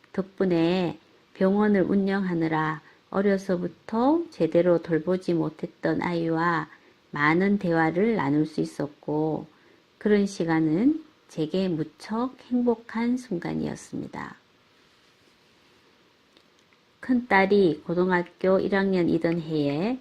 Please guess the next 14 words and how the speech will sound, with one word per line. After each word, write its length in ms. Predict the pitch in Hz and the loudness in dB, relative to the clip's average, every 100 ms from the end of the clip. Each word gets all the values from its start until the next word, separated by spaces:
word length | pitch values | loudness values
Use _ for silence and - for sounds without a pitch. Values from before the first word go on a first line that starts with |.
| - - _ - | -12 -20 _ -6
대구를 520 | 196 190 185 175 165 | -2 2 2 2 0
떠나 480 | 156 151 165 156 147 - | -4 0 0 0 -4 -14
전 320 | - 165 170 | -4 -2 -2
가족이 720 | 175 165 170 165 151 170 233 | -4 -4 0 0 0 -2 -2
서울로 540 | 240 - 196 190 196 202 | -4 -4 -2 0 0 0
이사를 460 | 160 165 165 175 | -2 -6 -6 -4
오게 260 | - - 147 | -4 -6 -8
됩니다. 580 | - 135 143 - 151 156 _ _ _ _ _ _ _ _ _ _ _ | -6 -8 -8 -10 -12 -14 _ _ _ _ _ _ _ _ _ _ _
더 260 | - 185 190 | -2 2 2
심해진 640 | 190 - 208 196 190 175 | 0 -2 0 0 2 0
경쟁과 920 | 165 165 165 170 165 165 151 147 214 277 _ - | 2 0 0 0 0 -2 -2 -2 -2 -4 _ -6
낯선 440 | 165 175 214 196 | -4 -4 -4 -4
환경 400 | 185 175 165 175 - | -2 -2 -2 -4 -6
탓에 600 | - 160 - 160 160 | -14 -10 -4 -4 -4